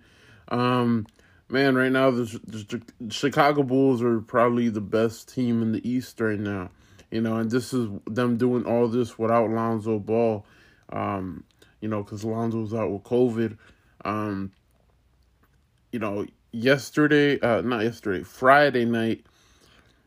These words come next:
uh, the Bulls beat Pacers one oh eight, one oh six. DeMar DeRozan hit a game winner to do it.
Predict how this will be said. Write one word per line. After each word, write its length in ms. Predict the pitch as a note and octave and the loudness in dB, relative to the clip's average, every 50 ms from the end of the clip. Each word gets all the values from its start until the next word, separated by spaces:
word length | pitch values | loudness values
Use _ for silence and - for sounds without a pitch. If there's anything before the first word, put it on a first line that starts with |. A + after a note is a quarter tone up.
| _ _ - _ _ _ - - _ | _ _ -20 _ _ _ -20 -8 _
uh, 280 | - B2+ B2+ A#2+ A#2+ A#2+ | 0 2 4 4 4 4
the 100 | A2 A#2+ | 2 0
Bulls 320 | A2 A2 B2 C3 B2+ A#2 | 0 2 2 2 2 2
beat 200 | G#2+ B2+ B2 - | 2 0 0 2
Pacers 420 | C#3 C3+ B2 A#2 - B2+ C3 A2 A2 | 2 0 0 0 0 -2 -4 -2 -2
one 200 | A2+ A2+ B2 B2+ | -2 -2 0 2
oh 120 | B2+ B2+ | 4 4
eight, 100 | B2+ A#2+ | 4 4
one 180 | G2+ A#2+ A#2+ A#2+ | 2 2 0 0
oh 80 | A#2 | 0
six. 440 | A2 - - A#2+ A#2 A2 - - - | -2 -2 0 0 0 0 -4 -8 -14
DeMar 400 | - - A2 A2+ A#2 A#2 A2+ A#2+ | -12 -8 -4 -2 0 2 2 2
DeRozan 580 | A#2 G#2 A#2 A2+ A#2 A#2 A#2 A2+ G#2 A#2 A#2 A2+ | 0 0 2 2 4 4 2 2 0 -2 -2 -2
hit 120 | A2+ A2+ | 0 0
a 80 | A#2 A2+ | 0 0
game 340 | G2+ A#2 A#2 A#2 A2+ A2 A2 | 0 0 0 0 0 0 0
winner 440 | A2 A2 A2 A2 G#2+ G#2+ A2 - - _ - | 0 0 -2 -2 -4 -6 -10 -16 -20 _ -10
to 120 | - A#2 | -10 -6
do 240 | G#2 G#2+ A#2+ A2+ A2 | -2 0 0 2 2
it. 140 | G#2+ G2 | 0 -2